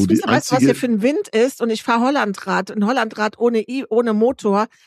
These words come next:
Speaker 2: Hier drehst du durch, hier ist Wind, das kannst du dir nicht vorstellen. Das kannst du dir nicht
Speaker 1: Ich,
Speaker 2: vorstellen.
Speaker 1: also doch, kann ich mir vorstellen,
Speaker 2: Nee.
Speaker 1: weil ich wohne an
Speaker 2: Ja,
Speaker 1: der Küste.
Speaker 2: hör mir jetzt
Speaker 1: Wir
Speaker 2: mit
Speaker 1: haben
Speaker 2: der
Speaker 1: hier auch
Speaker 2: Scheiße
Speaker 1: Wind.
Speaker 2: auf, dass du ein Kerl bist, der ohne,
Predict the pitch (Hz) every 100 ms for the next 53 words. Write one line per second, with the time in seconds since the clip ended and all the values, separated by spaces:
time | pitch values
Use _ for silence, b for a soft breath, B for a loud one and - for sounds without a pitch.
0 | b 220 202 220 254 220 190 240 226 -
1 | 208 214 190 240 254 214 - 214 220 214
2 | 202 190 - 196 190 - 151 139 143 -
3 | _ _ _ _ _ 190 214 214 226 185
4 | 175 147 127 151 104 95 95 113 131 -
5 | - 127 135 135 123 135 - 135 139 110
6 | 107 - 101 117 117 104 98 131 135 147
7 | 113 - 147 104 110 101 - 104 135 160
8 | 196 - 185 196 190 202 202 202 190 -
9 | 180 196 190